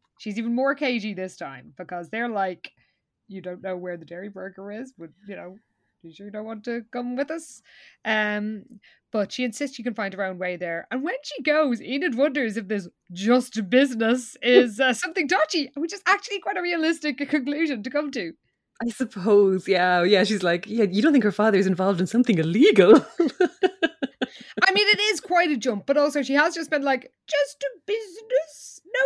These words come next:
Speaker 1: you,
Speaker 2: That's
Speaker 1: I don't, I don't know where I live, no."
Speaker 2: Th-, yeah, that's true. I mean, yeah, the,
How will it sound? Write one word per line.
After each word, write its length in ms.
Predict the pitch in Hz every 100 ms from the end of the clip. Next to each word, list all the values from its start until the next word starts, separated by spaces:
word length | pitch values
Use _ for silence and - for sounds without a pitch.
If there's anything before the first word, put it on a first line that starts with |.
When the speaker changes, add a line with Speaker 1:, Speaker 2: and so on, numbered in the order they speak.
| 539
Speaker 1:
you, 160 | 403 370
Speaker 2:
That's 240 | - 196
Speaker 1:
I 40 | 370
don't, 340 | 320 339 262 _
I 120 | 320
don't 240 | 311 466 440
know 120 | 320
where 220 | 285 254
I 100 | 233
live, 280 | 233 233 339 -
no." 100 | 415 330 - _ _ _ _ -
Speaker 2:
Th-, 120 | -
yeah, 380 | 254 262 262 262
that's 280 | 254 254 -
true. 320 | - 233 196
I 100 | 190
mean, 240 | 208 202 202
yeah, 240 | 185 165
the, 200 | 156